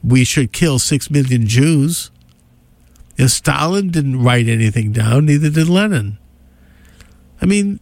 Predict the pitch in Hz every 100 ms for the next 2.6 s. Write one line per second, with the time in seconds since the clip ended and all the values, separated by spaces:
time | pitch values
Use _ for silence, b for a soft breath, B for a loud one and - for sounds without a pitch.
0 | - 190 208 214 - - 196 - - 190
1 | - 220 202 - 226 - 254 254 - -
2 | 185 220 240 120 117